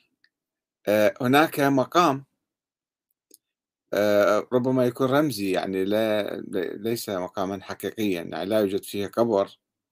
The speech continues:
في الطريق بين الحلة بابل يعني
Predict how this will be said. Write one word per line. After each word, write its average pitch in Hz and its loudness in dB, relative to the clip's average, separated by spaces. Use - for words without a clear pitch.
في 131 4
الطريق 123 0
بين 127 -2
الحلة 117 0
بابل 95 0
يعني 92 -8